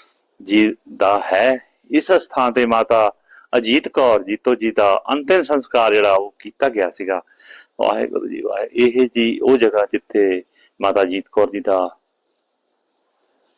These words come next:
ਸੰਸਕਾਰ ਕੀਤਾ ਗਿਆ ਸੀ। ਪ੍ਰਲੋਕ ਗਮਨ ਨਾਲ ਤਰੀਕ ਲਿਖੀ ਹੋਈ ਹੈ ਜੀ, ਤੇਰਾਂ ਅੱਸੂ ਸ-, ਅੱਸੂ ਸੰਨ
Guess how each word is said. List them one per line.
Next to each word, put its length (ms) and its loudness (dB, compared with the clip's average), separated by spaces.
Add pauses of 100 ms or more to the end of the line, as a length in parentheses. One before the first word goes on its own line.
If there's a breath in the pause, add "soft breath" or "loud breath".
(520)
ਸੰਸਕਾਰ 680 0 (1040)
ਕੀਤਾ 260 -4
ਗਿਆ 180 2
ਸੀ। 80 -4
ਪ੍ਰਲੋਕ 640 0
ਗਮਨ 220 0
ਨਾਲ 360 -2
ਤਰੀਕ 300 -4
ਲਿਖੀ 260 -6
ਹੋਈ 180 2
ਹੈ 60 2
ਜੀ, 160 -4 (500 loud breath)
ਤੇਰਾਂ 440 4
ਅੱਸੂ 300 0
ਸ-, 240 -10 (420)
ਅੱਸੂ 480 0 (840)
ਸੰਨ 500 -2